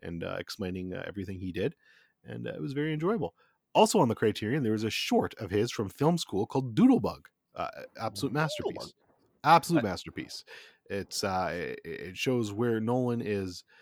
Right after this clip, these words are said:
Speaker 1: going to go with his career. It's actually not very good. I'm just memeing, but, uh, yeah, it was very
Speaker 2: <laughs>
Speaker 1: interesting. And, uh, yeah, uh, Following. Uh, I mean, I don't really have much more to say. It's his first film. It's good. It's, it's got some Hitchcockian vibes to it. Uh, I,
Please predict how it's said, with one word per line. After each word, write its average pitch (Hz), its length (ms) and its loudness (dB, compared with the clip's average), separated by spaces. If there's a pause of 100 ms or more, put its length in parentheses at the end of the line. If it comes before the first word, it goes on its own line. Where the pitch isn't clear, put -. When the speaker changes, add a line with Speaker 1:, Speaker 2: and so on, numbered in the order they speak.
(240)
Speaker 1:
going 123 300 4
to 113 100 -12
go 147 460 2 (140)
with 117 160 -4
his 113 160 -2
career. 131 500 -2
It's 50 380 -8
actually - 260 -10
not - 140 -10
very 50 180 -10
good. 50 180 -10
I'm - 80 -12
just - 160 -12
memeing, 92 320 -8
but, 90 220 -6
uh, 113 60 -2
yeah, 220 180 2
it 117 60 0
was 110 80 -4
very 113 200 -4
Speaker 2:
<laughs> - 40 -2
Speaker 1:
interesting. 104 460 -2 (580)
And, 139 320 0
uh, 147 220 2
yeah, 226 320 4 (260)
uh, 147 380 -6
Following. 233 520 4
Uh, 67 120 -14 (220)
I - 40 -12
mean, 135 120 -2
I 107 80 -4
don't 113 220 -4
really 117 160 -2
have 120 80 0
much 120 180 -4
more 110 140 0
to 98 60 -6
say. 98 240 0
It's - 320 -6
his 104 160 -2
first 98 320 -6
film. 80 420 -8
It's 123 100 -6
good. 175 360 6
It's, - 280 -8
it's - 120 -12
got 120 120 -2
some 110 80 -6
Hitchcockian 104 540 0
vibes 98 320 -2
to 101 160 -4
it. 92 140 -2 (800)
Uh, 98 320 -4
I, 110 200 -8